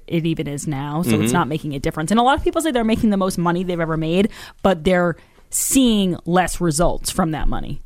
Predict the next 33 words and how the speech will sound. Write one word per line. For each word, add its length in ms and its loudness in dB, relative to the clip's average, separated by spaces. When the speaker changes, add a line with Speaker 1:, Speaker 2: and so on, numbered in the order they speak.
Speaker 1:
Like, 100 2
the 80 4
money's 300 0
going 380 -2
less 200 -6
far. 220 -10
Speaker 2:
Yeah, 300 4
I, 240 2
I 40 4
can 160 0
see 160 -2
that. 260 -8
I'm 160 -4
making 380 2
the 80 -2
same 280 2
amount 260 0
of 60 -4
money, 200 -2
I 100 -2
think, 460 2
but 240 -2
it's, 340 -10
it's 160 -6
not 200 0
going 240 2
nearly 300 2
as 180 -4
far 260 -2
as 100 -4
it 80 -8
used 280 -6
to. 140 -12